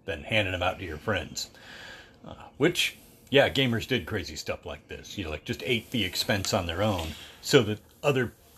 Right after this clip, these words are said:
D Ms would have the material handy. Uh, you know, favor from gamer to gamer. Much like with, uh, very simple computer programs of the day, uh, hastily making a copy on a disk and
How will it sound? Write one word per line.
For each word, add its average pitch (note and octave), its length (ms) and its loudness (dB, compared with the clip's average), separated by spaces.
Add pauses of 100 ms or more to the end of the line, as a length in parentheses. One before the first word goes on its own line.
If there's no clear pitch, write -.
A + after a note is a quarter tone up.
(240)
D A#2 140 2
Ms G#2 300 2
would A2+ 100 -2
have G2 220 4
the G#2 60 -6
material F#2 500 0
handy. - 400 -10 (720)
Uh, - 220 -10 (380)
you B2 120 2
know, F2+ 100 2
favor A#2 300 4
from A#2 180 -2
gamer G#2 260 0
to F2 80 -10
gamer. F2+ 420 -2
Much E3+ 320 6
like C#3+ 360 6
with, A2 480 -4 (760)
uh, F2+ 320 0
very B2+ 320 4
simple G#2+ 300 0
computer B2 420 2
programs G#2+ 600 2
of E2+ 100 -8
the - 60 -12
day, F#2 460 2 (500)
uh, D#2+ 240 -6 (540)
hastily A#2+ 520 2
making A#2 380 2
a F#2 60 -4
copy A2 500 2
on F#2 120 -2
a E2+ 60 -4
disk A2+ 520 2 (600)
and D#2+ 440 -10